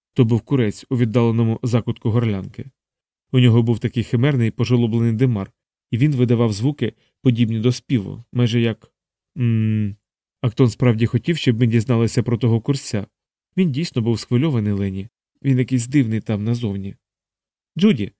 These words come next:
нейтральним тоном промовляє Кларк, "навіщо ти мені це кажеш?" Карако відводить погляд. "Вибач, я не хотіла казати нічого такого". Кларк починає спускатися драбиною.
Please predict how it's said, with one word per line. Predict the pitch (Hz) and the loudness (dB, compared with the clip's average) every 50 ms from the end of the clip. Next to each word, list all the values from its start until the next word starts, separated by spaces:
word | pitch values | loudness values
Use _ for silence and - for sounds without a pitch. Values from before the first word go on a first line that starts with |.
| _ _ _ _ | _ _ _ _
нейтральним | 127 123 113 - 185 214 208 185 139 | -2 0 2 2 2 2 2 0 0
тоном | - - 165 170 143 117 | 0 -2 0 0 0 0
промовляє | - 120 117 113 113 117 123 120 | 0 -2 0 0 0 0 0 0
Кларк, | 113 - 113 107 104 104 - _ _ _ _ _ _ _ | -2 -4 -6 -6 -6 -6 -10 _ _ _ _ _ _ _
"навіщо | 139 135 147 196 - 247 | 2 2 2 2 0 -2
ти | 214 - 214 | -2 0 0
мені | 196 196 175 175 | 0 0 0 -2
це | 165 - 180 | -2 -4 -6
кажеш?" | - - 120 101 92 98 - - - _ _ _ _ _ _ _ | -4 -2 -4 -4 -4 -6 -8 -10 -10 _ _ _ _ _ _ _
Карако | _ - 131 156 190 - - 208 196 | _ 0 2 2 2 2 0 0 2
відводить | 196 214 175 151 127 117 123 120 - | 2 0 0 0 0 0 0 -2 -2
погляд. | _ 110 101 95 95 101 - _ _ _ _ _ _ _ _ _ _ _ _ | _ -6 -6 -6 -6 -10 -12 _ _ _ _ _ _ _ _ _ _ _ _
"Вибач, | 117 113 110 98 104 101 - - - _ _ _ _ _ _ _ | 0 0 0 0 0 -6 -8 -12 -20 _ _ _ _ _ _ _
я | 120 117 113 | -2 0 0
не | 113 113 | 0 -2
хотіла | 107 - 131 123 - 160 127 113 | -2 -4 -4 -2 0 0 0 0
казати | - - 120 - 123 110 - 113 | 0 -2 -2 -2 -2 -2 -2 -4
нічого | 110 110 104 - 120 101 113 | -4 -4 -2 -2 -2 -2 0
такого". | - - 117 - - 107 95 104 104 - _ _ _ _ _ _ _ | -2 -4 -8 -6 -8 -8 -8 -8 -12 -16 _ _ _ _ _ _ _
Кларк | _ 151 175 - - - | _ 2 2 2 2 -2
починає | 220 202 - 139 131 151 175 | -6 -4 -2 -2 0 0 -2
спускатися | 185 - - 143 - - 135 120 135 - - 139 | -2 -4 -4 -6 -2 -4 -2 -2 -2 -2 -2 0
драбиною. | 127 139 135 113 107 104 95 101 101 98 | 0 0 -2 0 -2 -4 -4 -4 -6 -8